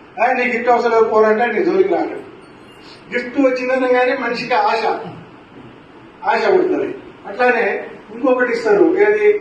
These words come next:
మీకు ఇంట్లో కూర్చున్న జగాలో నెలకి యాభై వేలు సంపాదించుకోవచ్చు. వస్తాయా లేదా?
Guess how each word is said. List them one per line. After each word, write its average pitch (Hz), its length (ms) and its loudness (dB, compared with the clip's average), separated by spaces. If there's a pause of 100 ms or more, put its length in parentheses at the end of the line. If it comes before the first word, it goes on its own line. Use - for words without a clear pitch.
(480)
మీకు 226 520 0
ఇంట్లో 247 280 2
కూర్చున్న 226 520 -2
జగాలో 196 460 4
నెలకి 202 320 0
యాభై 185 240 2
వేలు 202 160 2
సంపాదించుకోవచ్చు. 151 840 -4 (260)
వస్తాయా 226 220 0
లేదా? 269 420 0